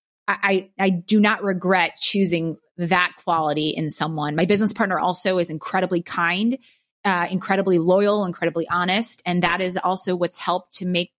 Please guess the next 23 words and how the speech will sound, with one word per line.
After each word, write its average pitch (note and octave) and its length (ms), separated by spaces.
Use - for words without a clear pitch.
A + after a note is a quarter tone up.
us F3+ 140
a E3+ 80
really, G3 340
uh, F3 120
effective F3+ 520
duo - 520
and F3+ 220
build G3 260
an G3 80
agency F3+ 720
and, D#3+ 320
and F#3+ 140
be G#3 100
the G3 100
leaders G3 380
of F3 100
a F3+ 80
really, G3 520
uh, F3 300
in-, F3+ 200
incredible, G3 760
creative, F3+ 540
smart, F#3 580